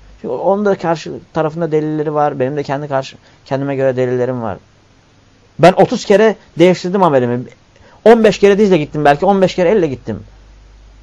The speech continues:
Benim bunda bir sorunum yok. Araştırıyorum. Araştırdıkça kendime göre anlıyorum. İmamlarım var yani. İmamlarımın fehmiyle anlıyorum yani.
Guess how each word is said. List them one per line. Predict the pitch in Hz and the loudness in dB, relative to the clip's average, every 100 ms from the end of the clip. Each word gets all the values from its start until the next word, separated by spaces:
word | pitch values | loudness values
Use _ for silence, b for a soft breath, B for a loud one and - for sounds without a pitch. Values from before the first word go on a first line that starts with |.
| - - - | -20 -20 -20
Benim | 160 156 196 185 | -2 0 0 0
bunda | 190 | -2
bir | 190 | -2
sorunum | 196 190 202 202 | -2 -4 -4 -4
yok. | 196 - | -4 -2
Araştırıyorum. | 156 160 190 190 147 180 107 - | -2 -2 -2 0 0 -4 -10 -10
Araştırdıkça | - 151 160 180 165 165 | -6 -6 -6 -10 -10 -10
kendime | 165 160 165 170 | -10 -10 -8 -6
göre | 123 139 180 b b b b - - | -4 -6 -8 b b b b -20 0
anlıyorum. | 151 170 180 131 127 | 0 2 0 0 -2
İmamlarım | 151 151 160 170 151 | -2 0 0 0 0
var | 113 | -2
yani. | 107 101 | -4 -4
İmamlarımın | 139 147 151 170 | -4 -2 -2 -4
fehmiyle | 156 135 160 170 | -4 -6 -4 -2
anlıyorum | 156 160 170 110 98 | -2 0 -2 -2 -4
yani. | 82 | -10